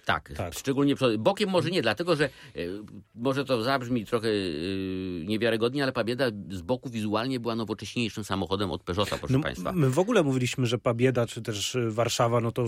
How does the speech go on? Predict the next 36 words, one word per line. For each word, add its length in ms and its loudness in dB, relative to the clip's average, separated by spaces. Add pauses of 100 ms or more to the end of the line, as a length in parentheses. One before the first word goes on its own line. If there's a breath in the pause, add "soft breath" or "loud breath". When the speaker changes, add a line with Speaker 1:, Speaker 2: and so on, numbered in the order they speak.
Speaker 2:
na 140 0
tamte 300 2
czasy 360 0
Speaker 1:
Tak. 200 4
Speaker 2:
wprowadziła 480 4
pewien 540 2
Speaker 1:
Tak, 220 6
Speaker 2:
sposób 280 4
Speaker 1:
oczywiście. 280 2
Speaker 2:
konstrukcji 560 2
bryły 300 8
Speaker 1:
Tak, 100 4
Speaker 2:
samochodu. 480 0
Speaker 1:
oczywiście. 440 -2
I 180 -2
Speaker 2:
Mhm. 160 -2
Speaker 1:
tutaj, 280 2
m, 280 0 (180)
co 140 0
miała 200 2
bardzo 260 0
nowoczesne 480 -2
Pabieda, 540 0
i 140 -8
to 120 -4
nie 140 -2
jest 180 0
żadne 240 0
ściąganie 720 -2
z 80 -6
Amerykanów 640 0
czy 120 -10
coś, 200 -4
to, 440 4
y, 40 -4 (520)
m, 320 -4